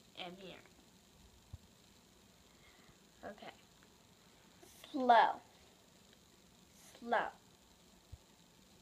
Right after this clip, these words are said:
Slow. Slow. Okay. Learn. Learn.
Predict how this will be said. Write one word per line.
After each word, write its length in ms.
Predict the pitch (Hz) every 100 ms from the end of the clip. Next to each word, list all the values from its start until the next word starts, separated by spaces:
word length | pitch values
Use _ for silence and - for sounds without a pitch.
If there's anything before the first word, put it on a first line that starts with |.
| - - - -
Slow. 200 | 220 202 - - - - - - - - - - - - - - - - -
Slow. 100 | - - - - - - - - - - - - - - -
Okay. 200 | - - - - - - - - - - - - - - - - - - 220
Learn. 380 | 240 220 196 101 - - - - - - - - - - - - - - - - -
Learn. 420 | - 220 202 160